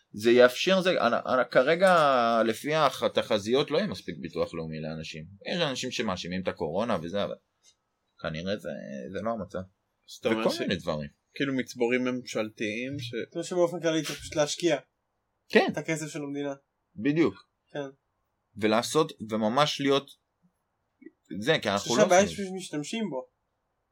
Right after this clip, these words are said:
Speaker 3: כאילו.
Speaker 1: נכון.
Speaker 3: הוא הולך ל-, לדברים, ואז משתמשים בכסף, אז כאילו, מה תעשה?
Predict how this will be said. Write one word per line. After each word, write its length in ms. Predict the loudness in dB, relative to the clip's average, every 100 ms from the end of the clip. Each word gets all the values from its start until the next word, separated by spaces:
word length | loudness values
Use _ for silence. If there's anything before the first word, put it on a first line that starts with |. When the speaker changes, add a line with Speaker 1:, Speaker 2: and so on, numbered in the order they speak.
| _
Speaker 3:
כאילו. 280 | -14 -14 -14 -16 _ _ _ -20 _ _ _ _ 0
Speaker 1:
נכון. 260 | 4 4 2 -2 -10
Speaker 3:
הוא 140 | -6
הולך 240 | -2 0 2
ל-, 320 | 0 0 -4
לדברים, 560 | -4 -4 -4 -2 -4 -2
ואז 260 | -2 -2
משתמשים 400 | -6 -10 -4 0
בכסף, 340 | 0 0 -2 -6 -14
אז 140 | -14
כאילו, 260 | -10 -10 -8
מה 120 | -8
תעשה? 280 | -8 -10